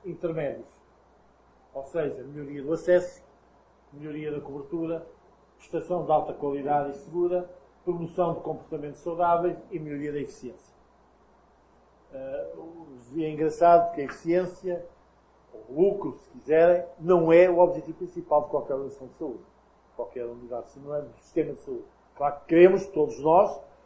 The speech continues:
ganhamos, se não houver desperdício, todos nós ganhamos se houver boa qualidade, mas não é esse o objetivo principal. Um objetivo, um hospital não é melhor que o outro porque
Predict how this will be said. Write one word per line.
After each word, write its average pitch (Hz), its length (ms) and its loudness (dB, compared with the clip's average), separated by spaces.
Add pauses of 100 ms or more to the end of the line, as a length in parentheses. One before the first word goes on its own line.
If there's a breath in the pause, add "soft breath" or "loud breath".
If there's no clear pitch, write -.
(180)
ganhamos, 156 580 0
se - 100 -20
não 170 100 -4
houver 135 240 -2
desperdício, 160 760 -8
todos 135 220 -4
nós 139 220 -4
ganhamos 139 380 -8
se - 120 -6
houver 127 200 0
boa 135 220 -2
qualidade, 165 540 4 (160)
mas 185 140 4
não 190 120 4
é 196 80 8
esse 214 140 8
o 214 80 4
objetivo 185 240 0
principal. 180 600 -4 (540)
Um 131 60 -6
objetivo, 165 480 2
um 160 80 4
hospital 175 520 6
não 160 100 2
é 170 60 4
melhor 185 400 8
que 156 60 -8
o 147 80 -6
outro 208 300 6
porque - 280 -16